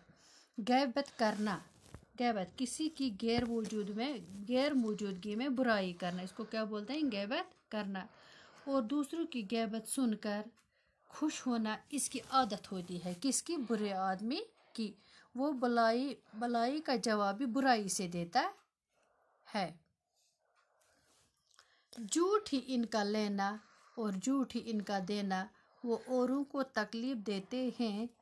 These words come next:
हमेश-, हमसायों का माल हड़प करने की फिक्र में रहते हैं और दूसरों की गैबत करते हैं। जब किसी की बड़ाई या तरक्की सुनते हैं तो ऐसी ठंडी सांस लेते हैं जैसे इनको बुखार ही चढ़ाया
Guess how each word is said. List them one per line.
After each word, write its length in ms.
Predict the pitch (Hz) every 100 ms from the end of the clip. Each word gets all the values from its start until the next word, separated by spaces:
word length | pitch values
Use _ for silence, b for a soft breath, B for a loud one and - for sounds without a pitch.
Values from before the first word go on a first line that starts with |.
| b b b -
हमेश-, 560 | 220 226 247 254 - -
हमसायों 600 | - 240 240 269 269 311
का 200 | 320 254 214
माल 420 | 208 220 190 202 -
हड़प 260 | 240 277 -
करने 280 | 220 214 208
की 140 | 214
फिक्र 340 | 202 226 233 254
में 200 | 269 262
रहते 320 | 262 254 269
हैं 300 | 247 254 262 B B B B -
और 140 | 226
दूसरों 500 | 185 240 226 - 302
की 180 | 294 240 196
गैबत 380 | 208 208 214 202
करते 420 | 208 202 - 277
हैं। 280 | 254 240 247 B B B -
जब 280 | 214 202 -
किसी 280 | 233 302 302
की 220 | - 233
बड़ाई 480 | 190 208 220 220 226
या 240 | 214 208 202 -
तरक्की 340 | 214 214 269
सुनते 420 | - 247 226 240 220
हैं 180 | 220 220
तो 160 | 220 -
ऐसी 300 | 233 247 247 269 -
ठंडी 320 | 214 208 214
सांस 380 | - 214 202 214
लेते 260 | 202 202 214
हैं 260 | 208 202 208 B B B
जैसे 400 | 214 214 208 202 208 -
इनको 300 | 240 214 208
बुखार 420 | 185 202 - 202 190
ही 100 | 196
चढ़ाया 600 | 190 190 185 185 220 339